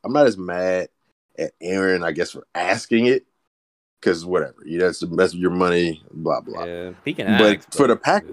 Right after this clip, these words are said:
Speaker 1: for the Packers to give this to him, it's just like, come on. He clearly doesn't wanna leave. He, like,
Speaker 2: <laughs>
Speaker 1: bro, just sit him down, be like, "Listen, bro, like, we, we can pay you, but this is a, this is, this is a ridiculously astronomical number, and you might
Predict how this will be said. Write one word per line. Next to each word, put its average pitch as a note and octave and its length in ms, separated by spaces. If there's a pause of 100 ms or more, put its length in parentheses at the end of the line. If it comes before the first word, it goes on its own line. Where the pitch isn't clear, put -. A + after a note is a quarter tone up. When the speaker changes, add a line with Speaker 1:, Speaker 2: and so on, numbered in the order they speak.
(160)
Speaker 1:
for D3 100
the A2 100
Packers A#3 380
to G2 80
give F2+ 320
this E2+ 180
to E2 140
him, D#2 100
it's G2+ 240
just D2+ 280
like, C2+ 180 (140)
come - 160
on. - 240 (320)
He D#3+ 120
clearly G#3+ 360
doesn't A2+ 240
wanna G2+ 200
leave. D#2 460 (420)
He, D#3+ 220
like, E3+ 220 (260)
Speaker 2:
<laughs> - 240
Speaker 1:
bro, E3+ 160
just - 140
sit A3+ 100
him G#3 80
down, G#3 200
be G3+ 60
like, G3 120
"Listen, A3 260
bro, F3+ 200
like, D#3+ 260
we, F3+ 140
we E3 180
can E3 120
pay F#3+ 200
you, E3 180 (420)
but C3+ 120
this A3 180
is E3+ 140
a, C3+ 80
this F#3 240
is, D#3+ 180
this F#3 140
is D#3 80
a C#3 100
ridiculously C#3+ 720
astronomical D#3+ 540
number, F3 440
and C#3 480 (220)
you D3 160
might D#3+ 340